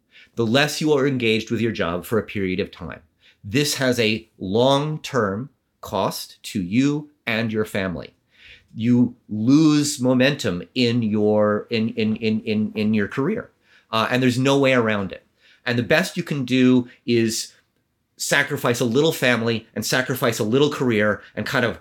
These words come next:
balance it. And women have been doing this for a long time. Men are trying to figure out how to do this, but it's a cost for everyone. It means that people in families are not as rich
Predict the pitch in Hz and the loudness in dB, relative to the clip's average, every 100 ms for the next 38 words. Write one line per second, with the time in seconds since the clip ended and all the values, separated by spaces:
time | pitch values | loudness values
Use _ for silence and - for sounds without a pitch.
0 | _ 120 - 101 98 82 - - - 107 | _ -10 -4 -2 0 -2 -6 -12 -6 0
1 | 120 143 147 127 135 127 127 123 120 120 | 2 2 2 0 0 2 2 2 0 0
2 | 113 113 110 110 95 92 87 - - 98 | 2 0 -2 -4 -4 -2 -6 -12 -12 -2
3 | 123 120 - - 113 120 139 135 135 123 | 0 0 -2 -6 0 2 2 0 -2 0
4 | 117 101 104 104 95 160 113 87 - - | 0 -2 -2 -4 -2 0 0 -2 -4 -14
5 | - 123 123 147 - 143 139 - 135 - | -4 -2 -2 -4 -4 -4 -4 -6 -8 -4
6 | 120 120 113 87 64 - _ - _ 87 | -4 -2 -2 -4 -8 -16 _ -20 _ -4
7 | 120 127 123 120 110 110 104 - _ _ | 2 2 2 -2 0 0 0 -12 _ _
8 | _ _ - 110 110 104 107 - 196 190 | _ _ -8 -4 -2 -2 -2 0 0 0
9 | 113 139 - 113 104 92 98 101 143 180 | -2 -4 -6 -4 -2 0 -2 -2 -2 -2